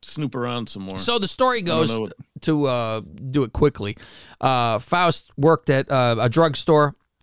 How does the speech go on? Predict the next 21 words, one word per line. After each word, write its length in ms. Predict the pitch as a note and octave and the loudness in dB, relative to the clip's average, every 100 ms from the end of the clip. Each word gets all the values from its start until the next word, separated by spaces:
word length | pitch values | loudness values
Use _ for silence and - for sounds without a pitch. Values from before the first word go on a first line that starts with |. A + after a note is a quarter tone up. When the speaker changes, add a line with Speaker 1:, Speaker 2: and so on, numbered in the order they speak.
| B2+ | -6
Speaker 2:
and 120 | B2+ | -4
they 120 | B2+ | -2
did 160 | B2+ A#2 | 2 2
a, 240 | G#2+ - | 0 -2
a 60 | A2 | -4
photo 300 | - F3 E3+ | 2 4 4
lab 360 | D#3+ D3+ D3 | 4 2 2
there, 280 | D3 C#3+ C#3 | 2 4 2
and 380 | C3 B2 A#2+ A#2+ | 0 -2 -2 -4
one 260 | - C3+ D3+ | 0 2 2
of 60 | |
the 60 | B2+ | 0
pictures 460 | - D3+ - B2+ A#2 | 0 0 0 -4 -2
that 220 | B2 - | -4 -4
came 220 | - C3 | -4 0
out 140 | A#2 A#2 | 0 0
in 40 | |
the 60 | A2+ | 0
photo 240 | E3+ D#3+ | 2 2
labs 340 | D3+ C#3 C3+ | 2 2 0
was 300 | C3+ B2+ A#2 | 0 0 0